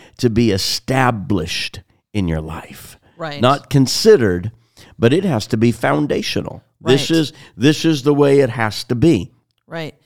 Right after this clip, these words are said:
Speaker 2: Because there's no faith apart from the word of God.
Speaker 1: Mm-hmm.
Speaker 2: Of course, we know that the word says that it's, faith comes by hearing,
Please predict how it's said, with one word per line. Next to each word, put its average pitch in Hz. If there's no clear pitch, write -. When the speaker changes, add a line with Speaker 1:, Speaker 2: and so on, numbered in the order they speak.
Speaker 2:
Because 170
there's 160
no 175
faith -
apart 160
from 147
the 139
word 139
of 131
God. 127
Speaker 1:
Mm-hmm. 104
Speaker 2:
Of 139
course, 165
we 160
know 147
that 139
the 147
word 147
says 139
that 139
it's, -
faith 175
comes 156
by 139
hearing, 160